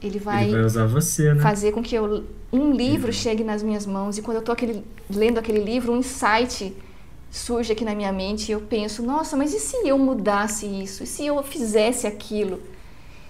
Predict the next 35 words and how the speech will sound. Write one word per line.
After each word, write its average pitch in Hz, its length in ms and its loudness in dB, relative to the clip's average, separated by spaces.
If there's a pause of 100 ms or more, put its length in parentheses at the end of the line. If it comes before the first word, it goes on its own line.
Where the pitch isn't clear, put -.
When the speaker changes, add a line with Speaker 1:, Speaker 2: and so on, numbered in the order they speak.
(140)
Speaker 1:
Então, 220 400 -2 (100)
cada 285 300 -2
um 339 100 -2
de 285 120 -2
nós, 190 520 -4 (500)
é, 196 380 -6 (100)
se - 180 -6
torna 214 340 -2
coparticipante 247 880 -2
da 196 80 -2
redenção 202 480 -4
de 196 100 -8
todas 208 300 -6
as 208 140 -8
coisas 185 560 -10 (180)
que - 120 -10
Cristo 254 480 -2
já 233 160 -2
iniciou 196 520 -6 (200)
e 202 60 -8
que - 200 -10
Ele 202 220 -2
tá 214 200 -4
totalmente 269 720 0
comprometido. 196 800 -6 (480)
Então, 226 240 -4
nada 240 420 2
do 285 100 -2
que 277 80 0
a 247 60 4
gente 233 160 -2
estuda 208 300 -6
é 190 40 -4
em 190 100 -6
vão. 185 320 -10